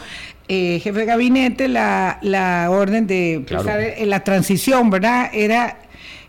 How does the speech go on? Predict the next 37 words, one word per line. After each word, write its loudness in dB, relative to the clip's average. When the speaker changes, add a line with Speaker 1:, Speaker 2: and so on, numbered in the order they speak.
Speaker 1:
y, 0
y 2
por -2
eso -2
las 0
formas -2
son 0
tan 2
importantes -2
en 0
política, 0
¿verdad? 0
A 0
mí 2
me 2
gusta -4
mucho 0
lo -4
que -4
pasa 0
en 4
Chile 0
cuando 0
el 0
presidente, 0
eh, -2
eh, -2
los, -4
los -4
candidatos, -2
el -6
ganador -4
y -2
el -6
perdedor, -2
se 2
reúnen, 2